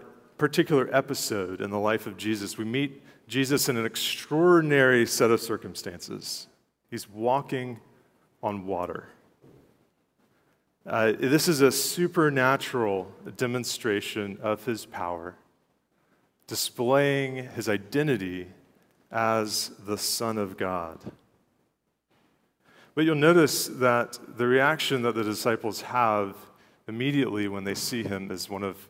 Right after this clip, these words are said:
fear. So we're gonna begin by talking about fear, and then we're gonna begin, uh, we're, and then we're gonna move on to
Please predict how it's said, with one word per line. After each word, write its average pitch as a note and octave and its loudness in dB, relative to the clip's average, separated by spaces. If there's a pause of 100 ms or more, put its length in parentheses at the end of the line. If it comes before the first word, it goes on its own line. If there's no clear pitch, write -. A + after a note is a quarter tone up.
(100)
fear. F#2+ -6 (1400)
So - -8
we're C#3 2
gonna C#3+ 4
begin C#3+ 4
by A#2+ 4
talking D3+ 0
about A2 0
fear, A2+ -4 (1040)
and A2+ -8
then A#2+ -2
we're B2 0
gonna A#2 0
begin, A#2 2 (260)
uh, A2 4
we're, B2+ 0
and B2+ 0
then C3 4
we're B2+ 4
gonna A#2+ 2
move A#2+ 0
on A#2 4
to A#2+ 0